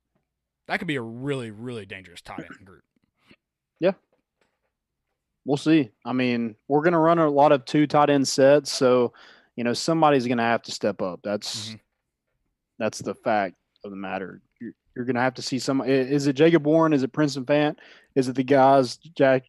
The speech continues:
Speaker 2: Jackson Lowe or Sean Brown? I-, is it Jordan Allen? Because what's weird about Jordan Allen is he switched over to tight end, a room that, you know, had, has some depth.
Speaker 1: Mm-hmm.
Speaker 2: Um, and he leaves the outside linebacker position, who basically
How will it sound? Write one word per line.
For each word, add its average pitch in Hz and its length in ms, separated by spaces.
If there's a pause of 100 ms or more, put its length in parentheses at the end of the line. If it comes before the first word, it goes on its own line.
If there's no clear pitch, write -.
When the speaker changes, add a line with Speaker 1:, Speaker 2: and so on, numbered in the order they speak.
(120)
Speaker 2:
Jackson 135 380
Lowe 123 220
or 113 120
Sean 120 280
Brown? 117 440 (160)
I-, 151 40
is 180 280
it 214 120
Jordan 175 260
Allen? 151 340
Because 139 400 (320)
what's 185 240
weird 208 280
about 202 240
Jordan 143 300
Allen 156 360
is 117 320
he 196 180
switched 208 320
over 170 140
to 151 80
tight 143 280
end, 147 360 (520)
a 139 80
room 147 520
that, 139 260 (160)
you 143 100
know, 131 160
had, 175 480 (280)
has 196 340
some 175 400
depth. 120 480
Speaker 1:
Mm-hmm. 120 520
Speaker 2:
Um, 117 460 (440)
and 139 80
he 143 80
leaves 170 260
the 180 80
outside 156 300
linebacker 127 460
position, 110 440
who 123 220
basically 131 600